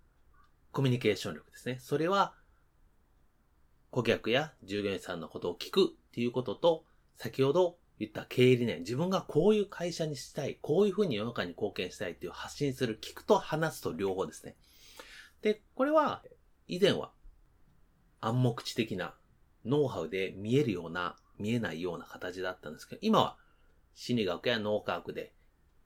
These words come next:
いろんなことが分かってますね。どうやって相手のことを分かって、どうやって相手に伝わるように喋るのかっていうのは、これはもうかなり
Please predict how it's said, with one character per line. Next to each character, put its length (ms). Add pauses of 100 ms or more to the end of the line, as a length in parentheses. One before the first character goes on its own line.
(280)
い 60
ろ 100
ん 40
な 100
こ 80
と 80
が 120
分 80
か 80
っ 80
て 100
ま 100
す 120
ね。 80
ど 200
う 60
や 100
っ 80
て 80
相 160
手 100
の 120
こ 120
と 160
を 320
分 140
か 80
っ 80
て、 180
ど 140
う 80
や 60
っ 20
て 240
相 180
手 140
に 60
伝 200
わ 80
る 80
よ 40
う 20
に 60
喋 180
る 80
の 80
か 120
っ 40
て 60
い 20
う 40
の 60
は、 40
こ 80
れ 60
は 40
も 240
う 320
か 140
な 100
り 160